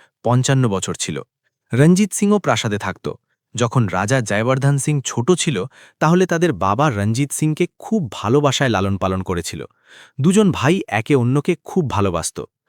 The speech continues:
রঞ্জিত সিংয়ের বিয়ে হয়নি। যখন সে যুবক ছিল, তাহলে সে একটা রাজকুমারীকে ভালোবাসত,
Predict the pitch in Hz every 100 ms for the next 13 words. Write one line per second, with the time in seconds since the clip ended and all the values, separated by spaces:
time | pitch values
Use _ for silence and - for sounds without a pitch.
0 | _ - _ 113 156 185 214 - 214 214
1 | 113 131 131 98 85 76 - _ _ -
2 | 107 101 131 - 110 101 143 180 - 147
3 | 82 - _ - 175 196 196 196 190 185
4 | 92 98 - - 135 120 120 104 95 82
5 | 76